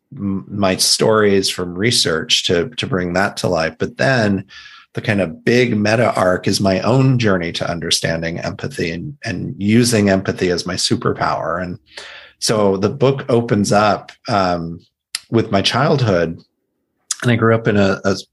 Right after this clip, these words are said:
pretty small town in Indiana, and my family had moved into that town. And so we were other. And, you know, it was fifth grade, nineteen eighty,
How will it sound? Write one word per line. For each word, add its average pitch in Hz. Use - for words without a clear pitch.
pretty 120
small 95
town 92
in 92
Indiana, 92
and 92
my 90
family 95
had 90
moved 87
into 98
that 71
town. -
And 98
so 113
we 104
were 98
other. -
And, 92
you 110
know, 101
it -
was 92
fifth 143
grade, 95
nineteen 101
eighty, 95